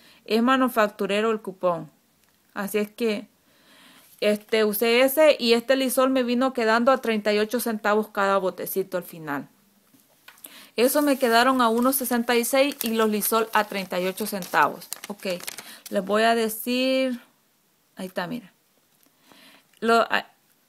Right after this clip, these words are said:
descontando el cupón de cincuenta centavos me, me quedaba al final a tre-, a uno treinta y siete. Y luego el que valía dos sesenta y seis, que eran los jaboncitos, me vino quedando a uno sesenta y seis. Pero luego le di los dos cupones de dos dólares off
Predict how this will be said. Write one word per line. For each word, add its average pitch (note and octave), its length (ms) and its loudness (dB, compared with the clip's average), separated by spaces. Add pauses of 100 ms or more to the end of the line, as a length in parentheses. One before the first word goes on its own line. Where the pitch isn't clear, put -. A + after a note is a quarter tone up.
(240)
descontando B3+ 640 4
el D#4+ 100 2
cupón C4+ 340 2
de D4 100 2
cincuenta C4 500 2
centavos C#4 440 4
me, B3+ 140 2 (120)
me G#3+ 160 2
quedaba A3 260 2
al B3+ 120 0
final C4 340 2
a B3+ 140 0
tre-, A3 180 -2
a G#3 140 4
uno A#3+ 240 2
treinta G3 320 -4
y F#3 60 -2
siete. - 520 -2 (280)
Y A3+ 140 0
luego B3+ 680 4 (960)
el G#3+ 400 2
que A3+ 140 0
valía A3 320 4
dos C4+ 160 4
sesenta C4 340 0
y B3+ 60 2
seis, B3 260 0
que B3+ 100 0
eran B3 140 2
los C4+ 120 4
jaboncitos, C4+ 600 2
me C4 140 2
vino A3+ 260 0
quedando A3 340 2
a A3+ 40 2
uno A3 260 0
sesenta F#3+ 460 -6
y F3 80 -6
seis. F3+ 320 -2 (1400)
Pero A3 260 2
luego A#3+ 300 4
le B3+ 140 4
di A#3+ 100 0
los B3 180 0
dos A#3+ 180 -2
cupones A#3+ 420 -2
de A3+ 60 2
dos G#3+ 140 0
dólares A#3 360 0
off C4 300 4